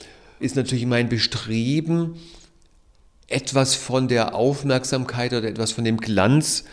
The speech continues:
was das Promi-Dasein ausmacht, auf mich zurückscheinen zu spüren. Dann ist es ja auch so eine narzisstische Selbstüberhöhung, ähm, im Freundeskreis zu sagen, ja,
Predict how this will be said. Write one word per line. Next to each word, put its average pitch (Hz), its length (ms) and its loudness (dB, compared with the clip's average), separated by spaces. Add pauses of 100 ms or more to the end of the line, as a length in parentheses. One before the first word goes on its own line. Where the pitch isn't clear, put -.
(180)
was 117 160 0
das 113 180 0
Promi-Dasein 127 1200 -2 (120)
ausmacht, 131 840 2
auf 110 240 -4
mich 127 400 -2 (320)
zurückscheinen 98 1200 -2
zu 113 160 -8
spüren. 80 720 -6 (160)
Dann 113 160 2
ist 110 140 -2
es 113 100 -4
ja 117 140 0
auch 104 80 -6
so 123 120 -2
eine 113 300 2 (340)
narzisstische 113 840 -2
Selbstüberhöhung, 135 1500 4 (400)
ähm, 113 260 2
im 110 120 0
Freundeskreis 107 760 2
zu - 100 -4
sagen, 101 320 2
ja, 95 400 2